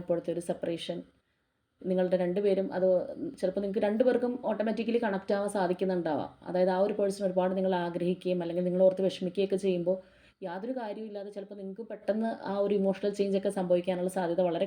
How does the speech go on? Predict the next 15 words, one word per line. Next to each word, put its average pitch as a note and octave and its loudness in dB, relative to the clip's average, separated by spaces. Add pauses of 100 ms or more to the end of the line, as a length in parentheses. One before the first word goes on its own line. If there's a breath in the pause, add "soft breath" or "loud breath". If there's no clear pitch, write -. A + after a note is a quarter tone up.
കൂടുതലാണ്. E3 -2 (480)
ചിലപ്പോൾ F#3+ -12
നിങ്ങൾ G#3+ -12
എന്തെങ്കിലും G#3+ -12
ഒരു G#3 -10
വർക്കിലൊക്കെ G3+ -8
ഇരിക്കുമ്പോഴായിരിക്കും F#3+ -10
പെട്ടെന്ന് F#3 -10
ഈ - -8
ഒരു F#3+ -10
വ്യക്തി F#3+ -4
ഓർത്ത് F#3 2 (120)
ദുഃഖം F3 -2
വരിക, F3 2 (120)
അല്ലാന്നുണ്ടെങ്കിൽ F3 -2